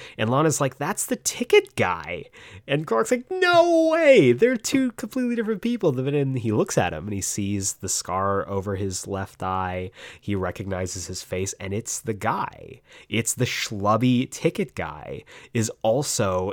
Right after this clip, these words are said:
this strongman Samson, and all it took was him throwing on a strongman uniform, putting on a wig and a cape. And so I just, I love that. I love that that's the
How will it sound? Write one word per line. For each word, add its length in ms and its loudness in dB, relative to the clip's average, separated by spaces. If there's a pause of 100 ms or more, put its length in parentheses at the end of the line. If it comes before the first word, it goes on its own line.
this 580 -4 (540)
strongman 720 4
Samson, 800 -2
and 360 -6
all 200 4
it 100 -2
took 320 -4
was 200 0
him 140 -2
throwing 400 0
on 120 -2
a 20 -6
strongman 540 -2
uniform, 440 -4
putting 220 -4
on 120 -2
a 60 0
wig 220 -4
and 80 -4
a 40 -4
cape. 360 -8 (720)
And 340 6
so 640 4 (1120)
I 80 0
just, 420 0
I 120 4
love 640 8
that. 560 0
I 100 4
love 640 4
that 280 2
that's 600 -2 (260)
the 160 -2